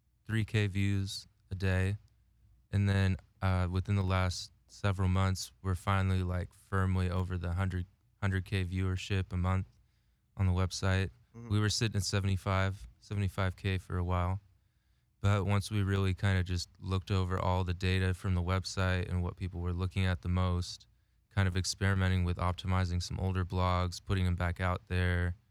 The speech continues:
Speaker 1: reposting 'em. Uh, you know, we've seemingly gotten better within the last several months to where I feel like we're consistently hitting good traffic.
Speaker 2: Mm-hmm.
Speaker 1: And we know what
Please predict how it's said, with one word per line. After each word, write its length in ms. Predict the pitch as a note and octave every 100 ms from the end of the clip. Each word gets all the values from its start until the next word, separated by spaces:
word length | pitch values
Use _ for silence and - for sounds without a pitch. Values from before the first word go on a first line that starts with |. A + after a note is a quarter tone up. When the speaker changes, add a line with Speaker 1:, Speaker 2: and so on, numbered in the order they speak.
| _ -
Speaker 1:
reposting 580 | F2+ F#2+ F2+ - F2+
'em. 360 | F2+ F2 F2 F#2 - _ _ _ _ _ _ _ -
Uh, 340 | F#2 F2+ F2 F2 - _ G#2
you 100 | G2
know, 160 | F#2
we've 220 | F2+ F2+ - _ _ _ _ _ _ _ _ _
seemingly 840 | - - A#2 A2 G#2 G2 F#2 F2+ F2 _ _ _ _
gotten 280 | G#2+ G#2 F#2+
better 440 | G2 F#2+ F2+ E2+ - _ _ _ _ _ -
within 280 | G2+ - G2
the 80 |
last 400 | F#2 F2+ F2 -
several 260 | F#2+ F#2 F#2
months 300 | F2+ F2+ -
to 100 | F#2+
where 120 | F#2+
I 100 | F#2
feel 220 | F2 G2 F#2
like 180 | F2+ - _ _ _
we're 140 | G2 F#2
consistently 640 | G#2 F#2 G#2+ - F#2+ F#2
hitting 260 | F#2 F2+ F2
good 160 | F2+ F2
traffic. 460 | F#2 E2+ - - - _ -
Speaker 2:
Mm-hmm. 100 | B2
Speaker 1:
And 300 | F#2 E2+ F2 - _ _ _ _ _ _
we 100 | A2
know 180 | A#2 A#2
what 260 | G#2+ G2+